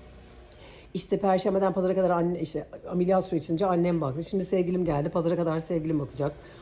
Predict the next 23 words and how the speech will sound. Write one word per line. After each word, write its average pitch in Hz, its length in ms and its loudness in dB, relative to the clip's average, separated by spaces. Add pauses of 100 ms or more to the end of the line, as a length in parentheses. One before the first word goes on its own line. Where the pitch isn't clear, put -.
(120)
Ondan 208 320 6
sonra 196 180 2
işte 190 140 0
arkadaşlarıma 185 600 4
üç 202 160 -4
saatlik 185 460 2
böyle 180 180 2
slotlar 185 560 4
vererek 147 340 2
falan. 151 260 -2
Hani 190 260 -2
böyle 208 460 4 (500)
şeyler 208 340 6
oturtmaya 165 420 2
çalışıyorum, 151 580 0 (100)
e, 170 260 -2
kendi 175 320 0
kafamda. 180 460 -2
Kimseye 196 440 2
de 202 80 2
fazla 196 320 2
yük 190 200 -4
olmadan. 175 400 2